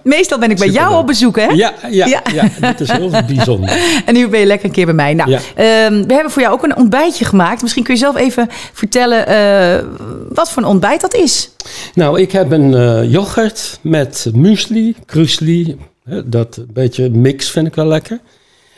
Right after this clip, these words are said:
Speaker 2: En waar ik van hou is heel simpel, een broodje kaas. Broodje simpel, zacht broodje kaas. Zeker geen harde broodjes en allemaal gedoe erop. Gewoon een zacht broodje met kaas.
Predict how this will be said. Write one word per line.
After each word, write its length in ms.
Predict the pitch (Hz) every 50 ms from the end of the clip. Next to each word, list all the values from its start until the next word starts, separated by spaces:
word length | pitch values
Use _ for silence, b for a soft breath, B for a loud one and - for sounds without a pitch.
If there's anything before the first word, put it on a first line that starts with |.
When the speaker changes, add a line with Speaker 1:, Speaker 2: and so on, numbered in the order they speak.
| b b _
Speaker 2:
En 160 | - 165 165
waar 160 | 143 143 131
ik 80 | 120 -
van 160 | - - 131
hou 220 | 110 117 120 113 113
is 100 | 104 -
heel 180 | - 113 120
simpel, 540 | 117 - - 117 104 101 107 - 117 123 131 131
een 80 | 120
broodje 380 | 113 117 113 117 113 - - 110 -
kaas. 640 | - - 95 78 76 101 120 - - - - - _ _ _ _
Broodje 340 | - 120 123 120 117 - 107
simpel, 640 | - - - - 185 175 139 - 151 147 143 143 -
zacht 380 | - - - 175 175 - - -
broodje 340 | 135 143 147 139 131 - 127
kaas. 480 | - 143 127 127 131 131 123 - - B B B B B B
Zeker 380 | - - 185 196 190 196 190
geen 200 | - - 165 160 143
harde 340 | 131 143 151 151 147 147 127
broodjes 580 | 127 135 143 139 139 139 135 - 135 139 131
en 200 | 139 143 131 135
allemaal 360 | 143 151 139 139 135 135 131
gedoe 360 | 123 - 135 120 127 143 139 127
erop. 380 | 120 117 127 127 127 - - _ _ _ _ _ _ _ _ _
Gewoon 400 | _ - 131 143 143 143 143 143 -
een 100 | - 107
zacht 320 | - 135 131 127 - -
broodje 380 | - 107 117 117 110 - - 98
met 180 | 90 92 -
kaas. 480 | - - - 80 - - - - -